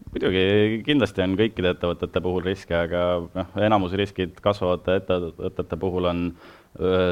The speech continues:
selles faasis, kus nad veel, äh, kasumis ei ole ja,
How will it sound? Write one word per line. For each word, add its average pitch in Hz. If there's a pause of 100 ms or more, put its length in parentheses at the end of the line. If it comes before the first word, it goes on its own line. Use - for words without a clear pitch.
selles 113
faasis, 90
kus 87 (180)
nad 90
veel, 90 (100)
äh, 90
kasumis 101
ei 95
ole 107 (160)
ja, 82